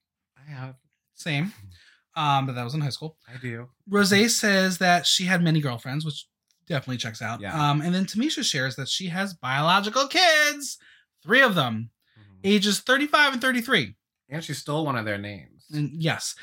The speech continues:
Speaker 2: her, her twin's mother she dated in high school, um, and her life is a whirlwind. She didn't know she was gay until she was out, out of high school and blah, blah, blah, blah.
Speaker 1: Mm-hmm.
Speaker 2: Had a friend in Atlanta, showed her that this is her world, and started drag at the age of twenty.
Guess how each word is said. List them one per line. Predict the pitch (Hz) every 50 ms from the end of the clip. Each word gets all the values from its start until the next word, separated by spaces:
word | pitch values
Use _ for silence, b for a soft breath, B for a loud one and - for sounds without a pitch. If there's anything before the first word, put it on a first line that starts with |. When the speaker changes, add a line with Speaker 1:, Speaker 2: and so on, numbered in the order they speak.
| B B B B _
Speaker 2:
her, | - 196 190 - -
her | - 202 175
twin's | - - 226 233 240 226 233
mother | 220 202 190 196 185
she | - - 185
dated | 175 165 156 156 151 151 156
in | 170 180 180
high | 185 147 131
school, | - - - 131 123 120 123 127 127 139
um, | 135 131 135 139
and | 139 139
her | 160 156
life | 147 143 147 143
is | 190 190
a | 214
whirlwind. | 180 170 170 170 170 180 185 202 202
She | - 180
didn't | 160 156 156
know | 151 151
she | 147 - 160
was | 160 151 147
gay | 160 156 156
until | 160 160 - 160 151
she | - - 147
was | 143 139
out, | 135 131 135 - 147 143 143 _ _ _ _
out | 151 160 160 143 - 147
of | 156 143 147
high | - 185 202
school | 190 - - 214 196 190 180
and | 151 139
blah, | 139 131 123
blah, | 123 123 120 117
blah, | 120 135
blah. | 170 180 175 180 180 175
Speaker 1:
Mm-hmm. | - 127 110 110 101 98 98 107 _
Speaker 2:
Had | - 160 139
a |
friend | 139 - 170 147 139
in | 135 131
Atlanta, | 127 131 180 214 208 196 196 202 180
showed | - - 151 139 135 131
her | 139 135 131 131 135
that | 131 139 131 131 - -
this | 147 151 147 151 143 - 151
is | 147 139
her | 123 156 151
world, | 147 180 214 226 233 240 240 254 247 233
and | 170 156 160 156 156
started | 147 - 175 185 185 185
drag | 214 220 220
at | 240 240
the | 254 269
age | 262 -
of | -
twenty. | 339 359 330 160 123 113